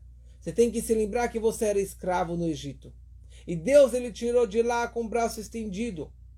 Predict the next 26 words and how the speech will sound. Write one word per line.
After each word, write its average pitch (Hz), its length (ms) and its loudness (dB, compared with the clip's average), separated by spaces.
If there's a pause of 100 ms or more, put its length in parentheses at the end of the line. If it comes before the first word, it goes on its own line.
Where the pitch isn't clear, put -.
(1400)
E 202 100 -4
por 196 240 4
isso 302 360 6
ele 269 180 -4
te 254 100 -6
ordenou 254 840 8
guardar 269 400 2
o 262 40 -2
Shabat. 208 440 -8
O - 1080 -20
que 240 120 -14
que 349 120 -6
tem 226 120 -2
a 185 40 -2
ver 214 180 6
saída 214 360 2
do 180 140 0
Egito, 147 680 -8 (600)
escravidão, 190 960 0 (840)
saída 254 640 4
da 226 120 4
escravidão 214 960 0 (240)
com 208 180 -6
guardar 202 380 0
o - 20 -8
Shabat? 180 460 -4